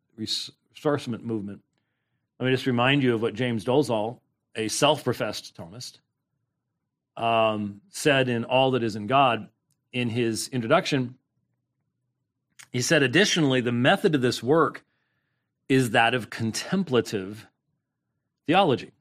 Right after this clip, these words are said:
The contemplative approach to theology has been somewhat obscured in recent history by the rise of biblical theology as a specialized method of theological inquiry." So we have this concept of contemplative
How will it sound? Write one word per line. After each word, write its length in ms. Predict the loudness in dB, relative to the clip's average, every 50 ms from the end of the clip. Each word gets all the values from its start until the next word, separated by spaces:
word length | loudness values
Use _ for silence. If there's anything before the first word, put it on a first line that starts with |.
| _ _ _ _ _ _ _ -10
The 140 | -6 -4 -4
contemplative 520 | -2 -2 -4 0 0 0 0 0 0 -2 -2
approach 380 | -4 -2 -2 0 0 0 -2
to 80 | -8 -12
theology 520 | -6 -2 0 2 2 2 2 0 -2 -4
has 120 | -6 -6 -6
been 160 | -8 -10 -8
somewhat 400 | -4 -2 -2 0 0 -2 -4 -4
obscured 440 | -8 -12 -12 -12 -4 -2 0 0 0
in 60 | 0 -2
recent 240 | -2 -4 -4 -6
history 260 | -6 -6 -4 -4 -6 -2
by 160 | 0 -2 0
the 100 | 0 0
rise 280 | 0 0 0 0 -2
of 320 | -2 -6 -8 -10 -14 -2 _
biblical 440 | 2 2 4 2 0 0 0 -2 -2
theology 720 | -2 -2 0 2 2 2 0 -2 -4 -6 -8 -8 -8 -10 -12 _ _ _ _ _ _ _ _ _ _ _ _ 0
as 260 | 2 2 2 2 0
a 160 | 0 0 0
specialized 840 | 0 -2 -4 -2 0 0 0 2 2 2 4 4 4 4 2 0 -2
method 420 | 0 0 0 0 0 -4 -4 -4 -8 -10
of 100 | -12 -8
theological 600 | -4 -4 -2 0 0 0 -2 -2 -4 -6 -8 -8
inquiry." 520 | -4 -2 -2 -2 -2 -2 -6 -8 -8 -8 -10
So 380 | -4 2 2 2 2 0 -4 _ _ _ _ _ _ _ _ _
we 140 | -2 -2 2
have 180 | 4 4 4 4
this 140 | 2 0 0
concept 500 | 0 0 2 2 2 0 0 -2 -2 -4
of 180 | -8 -8 -8
contemplative 960 | -6 -6 -6 -4 -6 -6 -4 -2 -2 0 0 0 0 0 -4 -8 -10 -12 -18